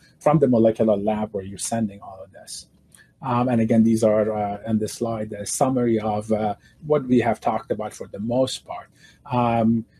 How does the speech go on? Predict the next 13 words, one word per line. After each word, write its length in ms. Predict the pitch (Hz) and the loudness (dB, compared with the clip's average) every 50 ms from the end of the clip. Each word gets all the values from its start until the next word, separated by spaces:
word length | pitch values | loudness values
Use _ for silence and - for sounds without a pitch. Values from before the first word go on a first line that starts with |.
| _ _ _ | _ _ _
clinical 360 | - - 151 143 139 - 131 | -4 0 2 2 2 2 0
practice 540 | 123 - 143 127 127 123 - - 131 117 - | 0 2 2 2 2 2 2 2 2 2 0
is 120 | 120 107 - | -4 -4 -2
fast 400 | - 131 127 120 113 - - - | 0 0 2 0 0 -4 -2 0
moving. 480 | 117 120 135 147 151 160 160 156 151 | 0 0 0 0 0 0 0 0 0
The 60 | 123 | -2
data 340 | 110 - - 120 120 120 123 | -2 -2 0 2 2 2 2
that's 200 | 117 113 107 - | 2 0 -2 -4
coming 360 | - - - 117 110 107 101 | -6 -6 -4 -2 -2 -2 -2
in 220 | 110 123 147 165 160 | -2 0 0 0 0
is 220 | 156 160 156 - | 0 0 -2 -4
fast 360 | - - 160 151 143 143 - | -6 -6 -6 -6 -6 -8 -8
moving. 520 | - 151 147 147 143 151 151 147 147 143 | -6 -6 -6 -4 -2 -2 -2 0 -2 -4